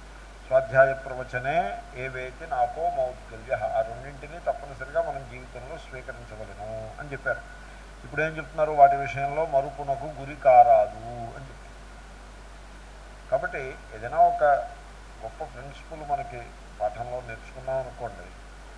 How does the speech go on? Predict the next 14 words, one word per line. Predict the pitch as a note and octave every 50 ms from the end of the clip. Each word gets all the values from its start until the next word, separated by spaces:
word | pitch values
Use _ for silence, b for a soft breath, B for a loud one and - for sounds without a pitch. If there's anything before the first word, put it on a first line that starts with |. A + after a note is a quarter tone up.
| - - - - - - A#2+
దానిని | B2+ C#3 F3 F3+ F#3 F#3+
జీవితంలో | D#3+ C3 C#3+ D#3 E3+ F3 - F#3 F#3 F#3 F3+
ఆచరించే | D#3+ D3 - - E3+ E3 E3+ D#3 E3 F3
ప్రయత్నం | - E3 D#3+ D#3 D#3 D#3 - -
చేయాలి. | - - - - - - - - - - - - - - - - - - - - - - - - - - - - - - - - - - - - - - - - - -
So, | D3 D3+ D3 B2+ A2+ A2+ B2+ C3+ C#3 - - - - - - - - - -
అంతేగాని | - D3+ D#3 D#3+ E3+ D#3+ E3 E3 D#3+ C#3+ C#3 D3+ D3+ -
కొ-, | C#3 C3+ B2 B2 B2 A#2+ A#2 A#2 A2+ A2 A2 -
ఇప్పుడు | - - D#3 D3 C#3+ C#3 D3+ D#3+ D#3 - - - - -
శాస్త్ర | C3 C#3 C#3 C#3 - - E3+
పాండిత్యం | E3 - F3 D3+ D#3+ F3 E3+ E3+ D#3 - - F3+ E3+ D#3+
ఉంది, | D3+ D3+ C#3 B2+ A2 - - - - - - - - - G#2+
ఆచరణ | B2 C#3 - - D#3 D#3 D#3 D3+ D3
లేదు, | C#3+ C3 A#2+ A#2 A2+ -